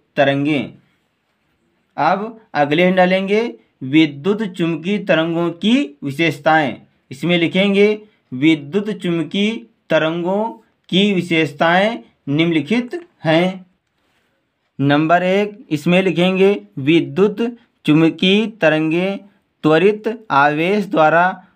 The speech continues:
उत्पन्न की जाती हैं।" यानी कि जो विद्युत चुम्बकीय तरंगें होती हैं,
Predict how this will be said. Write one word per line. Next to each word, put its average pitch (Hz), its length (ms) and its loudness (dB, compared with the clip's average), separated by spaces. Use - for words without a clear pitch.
उत्पन्न 165 580 -2
की 165 240 -2
जाती 190 760 2
हैं।" 147 380 -2
यानी 147 240 0
कि 202 400 -2
जो 175 300 4
विद्युत 165 380 0
चुम्बकीय 180 360 -4
तरंगें 156 380 0
होती 147 360 0
हैं, 202 440 2